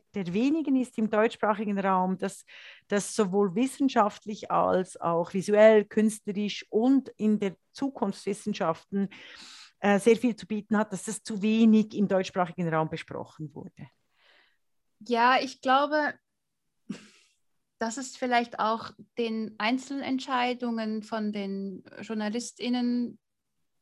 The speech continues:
Speaker 2: zu verdanken, die halt an der, also es gab ja eine Medienkonferenz.
Speaker 1: Ja.
Speaker 2: Und ich glaube, es ist,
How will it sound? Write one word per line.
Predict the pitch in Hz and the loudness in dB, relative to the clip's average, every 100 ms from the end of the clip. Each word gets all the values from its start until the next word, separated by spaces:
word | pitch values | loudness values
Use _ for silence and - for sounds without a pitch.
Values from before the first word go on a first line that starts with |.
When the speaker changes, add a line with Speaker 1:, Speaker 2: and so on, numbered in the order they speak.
| _ | _
Speaker 2:
zu | - | -6
verdanken, | 247 254 240 220 220 247 214 | -2 0 2 0 -2 -8 -8
die | 214 202 | -6 -2
halt | 202 196 | -4 -4
an | 202 | -6
der, | 196 - | -4 -6
also | 196 | -8
es | 202 | -8
gab | - 208 | -8 -6
ja | 196 | -6
eine | 190 | -4
Medienkonferenz. | 208 233 262 262 262 254 233 220 262 285 | -4 -2 -4 -2 -4 -2 -4 -2 -4 -4
Speaker 1:
Ja. | 190 190 - _ - _ _ _ | -2 -2 -2 _ -20 _ _ _
Speaker 2:
Und | - 233 220 214 - _ | -6 -4 -4 -8 -20 _
ich | 240 - | -12 0
glaube, | 226 233 233 247 233 - _ _ _ _ _ _ | 2 2 2 0 0 -6 _ _ _ _ _ _
es | - 214 | -12 -10
ist, | 233 - | -12 -12